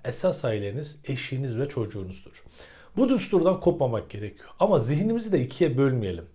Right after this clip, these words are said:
Yani bir insan evliliğini seçtiğinde anne babasını atması durumunda kalmaz ve kalmamalıdır. Ya annem ya babam ya da eşim. Yani böyle bir ayrıma da gerek yok. Sağlıklı bir ilişkide anneniz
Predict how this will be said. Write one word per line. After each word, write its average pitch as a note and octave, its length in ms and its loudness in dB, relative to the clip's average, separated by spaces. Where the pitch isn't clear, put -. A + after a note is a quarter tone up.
Yani D#3+ 280 4
bir G#3+ 100 4
insan D#3 280 0
evliliğini E3+ 460 2
seçtiğinde D3+ 480 -2
anne D3+ 260 0
babasını C#3 360 -2
atması C3+ 540 -2
durumunda D3 480 4
kalmaz D3 640 0
ve E3+ 140 2
kalmamalıdır. A2 720 0
Ya G#3 140 10
annem F#3+ 380 4
ya F#3 160 6
babam F#3+ 400 4
ya F3 160 4
da F#3 160 6
eşim. C#3 380 -2
Yani C3+ 220 0
böyle G#3 260 6
bir C3+ 160 0
ayrıma D#3+ 320 6
da D3+ 60 6
gerek G#2 360 -2
yok. F2+ 180 -10
Sağlıklı B3 520 6
bir G#3+ 60 0
ilişkide B2 340 -4
anneniz E3 460 2